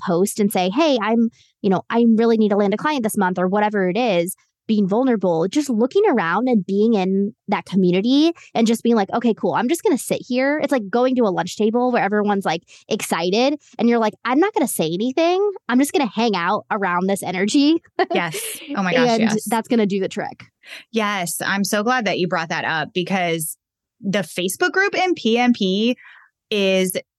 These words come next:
Speaker 2: so inspirational and motivational, seeing people in there sharing their wins,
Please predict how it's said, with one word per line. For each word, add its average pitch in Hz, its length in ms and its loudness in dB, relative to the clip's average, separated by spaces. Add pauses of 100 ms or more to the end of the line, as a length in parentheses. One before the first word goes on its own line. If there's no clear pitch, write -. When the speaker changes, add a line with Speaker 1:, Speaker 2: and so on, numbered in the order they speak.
(300)
Speaker 2:
so - 560 -2
inspirational 175 1040 0
and 190 200 2
motivational, 165 920 -2
seeing 208 360 0
people 277 280 0
in 196 220 -2
there 190 360 0
sharing 180 520 -2
their 226 200 0
wins, 185 680 -2